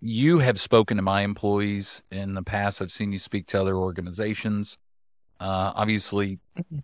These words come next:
Speaker 1: you're doing great things with your business. Any of our listeners that wanna reach out to you, obviously, you're not gonna be casting them away and being like, "Hey, I'm not gonna help you," 'cause, I mean, we, we talked about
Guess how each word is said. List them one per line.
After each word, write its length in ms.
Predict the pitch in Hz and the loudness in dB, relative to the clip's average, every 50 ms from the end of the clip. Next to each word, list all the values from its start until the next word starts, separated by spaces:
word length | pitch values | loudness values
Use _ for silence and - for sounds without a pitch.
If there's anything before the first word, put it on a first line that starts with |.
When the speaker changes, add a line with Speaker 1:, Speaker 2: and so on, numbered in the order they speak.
| - _ | -12 _
Speaker 1:
you're 140 | - 107 104 | -4 -2 0
doing 360 | 98 107 113 113 107 104 98 | 2 2 2 2 2 0 -2
great 260 | 87 - 101 104 101 - | 0 2 2 2 2 2
things 240 | 110 104 101 95 - | 0 -2 -2 -4 -6
with 100 | 95 90 | -6 -4
your 100 | 101 98 | -4 0
business. 440 | 90 104 98 - - 104 101 - - _ _ _ _ _ _ _ _ _ _ _ 131 | 0 0 0 0 -2 -4 -4 -6 -10 _ _ _ _ _ _ _ _ _ _ _ 0
Any 220 | 135 156 170 165 | 0 2 2 4
of 80 | 151 143 | 6 6
our 160 | 135 123 110 | 6 6 6
listeners 580 | 110 110 110 - - 117 113 110 107 101 - | 6 4 4 2 0 0 0 2 0 -2 0
that 180 | - 107 101 - | 2 2 2 2
wanna 220 | 92 101 104 101 98 | 0 0 0 0 0
reach 280 | 95 104 101 - - | 0 -2 -4 -2 0
out 200 | 113 107 107 101 - | 0 0 0 0 -4
to 100 | - 104 | -6 -4
you, 560 | 101 104 104 104 104 101 101 101 95 92 90 - _ _ | -2 0 0 2 0 0 -2 -4 -4 -8 -12 -18 _ _
obviously, 440 | 95 98 95 101 95 - - 101 101 | -4 -4 -4 -4 -6 -6 -4 -4 -2
you're 120 | 101 104 | 0 0
not 180 | 101 104 101 - | 0 0 -2 -2
gonna 140 | - 95 95 | -4 -6 -6
be 180 | 95 92 90 - _ _ _ _ _ _ _ | -6 -8 -10 -14 _ _ _ _ _ _ _
casting 400 | - 113 110 104 98 - - 95 | -2 0 2 2 0 0 -2 -2
them 120 | 98 98 98 | 0 0 2
away 360 | 98 95 98 95 95 95 98 | 2 2 2 2 2 0 -2
and 220 | 98 90 82 80 82 | -4 -6 -6 -8 -6
being 180 | - 107 101 95 | -4 -4 -2 -2
like, 160 | 92 92 85 | -2 -4 -4
"Hey, 120 | 113 113 110 | -4 -2 -2
I'm 80 | 101 98 | -2 -2
not 120 | 95 92 | -4 -4
gonna 120 | 90 87 90 | -4 -2 4
help 220 | 107 113 117 - | 4 4 4 4
you," 100 | 110 98 | 0 0
'cause, 260 | - - 98 87 95 | 2 0 0 2 0
I 60 | 101 | 0
mean, 180 | 98 95 95 95 | 0 0 -2 -2
we, 100 | 95 101 95 | -2 -4 -4
we 160 | 104 98 95 | -6 -10 -12
talked 320 | - - 120 113 110 - - | -8 -4 -4 -4 -4 -4 -6
about 280 | 101 92 92 90 85 | -6 -4 -4 -4 -4